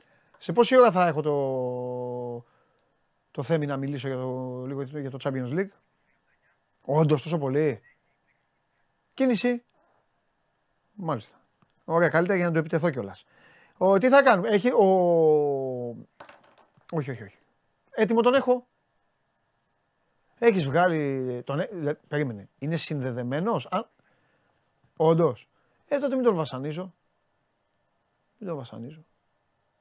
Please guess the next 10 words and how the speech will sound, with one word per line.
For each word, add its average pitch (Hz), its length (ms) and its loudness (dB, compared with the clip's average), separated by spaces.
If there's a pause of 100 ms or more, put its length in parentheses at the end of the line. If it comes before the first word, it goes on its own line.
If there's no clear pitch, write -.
(2250)
Δώστε 214 320 -4
το 175 180 0
application 151 540 -6 (1200)
για 147 200 -6
να 156 160 -4
συνειδητοποιήσω 147 840 -8
με 143 60 -10
τον 139 160 -12
εαυτό 135 340 -6
μου 196 240 -8